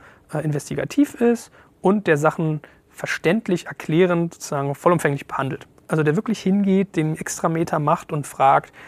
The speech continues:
was ist eigentlich, was steckt dahinter, wie funktioniert das? So, und dann habe ich mich irgendwie mit Jochen Krisch, dem Macher von Exciting Commerce und der K fünf Konferenz, mal zum Essen getroffen, habe ihm erzählt, dass ich was Neues machen will. Und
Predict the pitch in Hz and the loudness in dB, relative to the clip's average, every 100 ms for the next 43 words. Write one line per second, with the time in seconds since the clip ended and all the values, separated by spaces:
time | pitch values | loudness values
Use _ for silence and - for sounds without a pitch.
0 | - - 151 175 - 147 143 143 151 - | -16 -2 -2 -2 -4 -4 -4 -4 -6 -4
1 | 160 143 160 160 135 - 131 - 131 - | -4 -2 0 0 -2 -8 -10 -10 -12 -12
2 | - - - _ _ _ - - - 131 | -14 -16 -18 _ _ _ -20 -18 -12 -12
3 | - - 170 165 156 143 - 143 143 135 | -12 -8 -6 -2 -2 -2 -6 -4 -4 -2
4 | 139 135 - 294 - - - - - - | -4 -4 0 0 0 -10 -20 -18 -20 -8
5 | 165 160 170 160 147 - 147 - 220 214 | -2 0 0 -2 -4 -4 -4 0 4 4
6 | 208 160 151 - 226 - 202 185 170 170 | 2 -2 -2 -2 -4 -4 -4 -2 0 2
7 | 180 - 151 - 180 220 180 - 185 170 | 0 -2 -4 0 0 2 0 4 2 2
8 | 147 156 - 196 202 151 165 170 220 254 | -2 -4 -2 2 2 0 -2 0 2 2
9 | 208 190 196 175 196 202 170 151 | 2 2 2 4 6 6 4 0